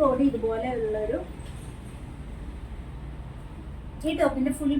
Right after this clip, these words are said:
ബോഡി ഇതുപോലെ, ഈ ടോപ്പിന്റെ ഫുൾ ബോഡി ഇതുപോലെ സ്റ്റോൺ വർക്ക് ആണ് വന്നിരിക്കുന്നത്. And ഇതിന്റെ സ്ലിറ്റിലും അതുപോലെ തന്നെ എൻഡ് പോർഷനിലും ഇതുപോലെ നമ്മൾ ആ ഒരു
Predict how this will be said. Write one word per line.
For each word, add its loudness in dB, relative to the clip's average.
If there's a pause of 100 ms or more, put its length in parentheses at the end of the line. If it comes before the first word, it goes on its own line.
ബോഡി 4
ഇതുപോലെ, 0 (2000)
ഈ -2
ടോപ്പിന്റെ 6
ഫുൾ 4 (120)
ബോഡി 2
ഇതുപോലെ -2
സ്റ്റോൺ -4 (100)
വർക്ക് -4
ആണ് -4
വന്നിരിക്കുന്നത്. -6 (180)
And 4
ഇതിന്റെ -2 (420)
സ്ലിറ്റിലും 6 (160)
അതുപോലെ 0
തന്നെ 6 (100)
എൻഡ് 0
പോർഷനിലും -2 (120)
ഇതുപോലെ -2
നമ്മൾ -2
ആ -2 (140)
ഒരു 0